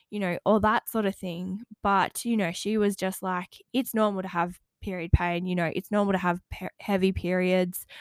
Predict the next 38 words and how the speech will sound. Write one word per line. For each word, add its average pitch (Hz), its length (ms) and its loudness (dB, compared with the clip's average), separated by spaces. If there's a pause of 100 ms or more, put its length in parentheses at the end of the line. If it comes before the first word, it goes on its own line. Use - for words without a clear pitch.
(380)
um, 175 400 -4 (120)
you 196 140 -4
know, 170 260 -8
all 208 140 -2
those 185 240 -2
sort 175 180 -6
of 175 80 -14
things. 180 300 -8
So, 190 260 0 (340)
you 254 80 -2
know, 240 140 4
when 262 140 4
it - 100 0
came 247 300 -2
to - 140 -6
me 214 180 2
being 190 280 0
in 175 80 -2
high 269 260 0
school, 151 440 -2 (840)
a 220 80 -2
heavy 320 360 2
period 220 600 2 (480)
is 277 160 4
the 277 120 10
worst 220 440 8
possible 202 420 4
thing 107 320 -6
for 190 240 -2
a 185 60 -2
girl, - 420 -4
like, 208 280 2
honestly. 190 460 0 (420)
And 208 340 2 (280)
I 220 140 0
can 233 240 -4
tell 214 220 0
you 208 320 2